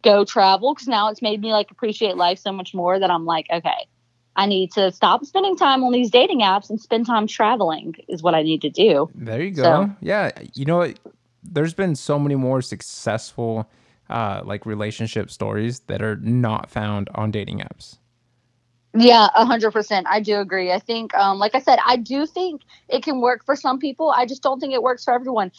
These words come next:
Speaker 1: I t-, tend to believe that I have had nothing but really bad <laughs> dates on, on dating apps. And I don't think it's me. For a while, I thought, like, I was the issue, but I think it's, like,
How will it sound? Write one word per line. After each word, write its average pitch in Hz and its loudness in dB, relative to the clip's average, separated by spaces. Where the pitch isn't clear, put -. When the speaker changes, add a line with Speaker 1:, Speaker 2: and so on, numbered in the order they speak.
Speaker 1:
I 233 2
t-, - -8
tend 247 -4
to 285 -2
believe 220 -2
that 208 4
I 185 4
have 220 2
had 208 2
nothing 202 -2
but 190 0
really 185 -2
bad 185 0
<laughs> - -14
dates 214 -4
on, 285 0
on 415 6
dating 359 0
apps. 403 2
And 269 2
I 269 6
don't 302 4
think 359 -2
it's 415 -2
me. 269 -4
For 294 2
a 254 4
while, 233 2
I 240 2
thought, 233 0
like, 220 -2
I 190 2
was 208 -4
the 208 -4
issue, 277 -6
but 247 4
I 220 2
think 262 -4
it's, - -4
like, 240 0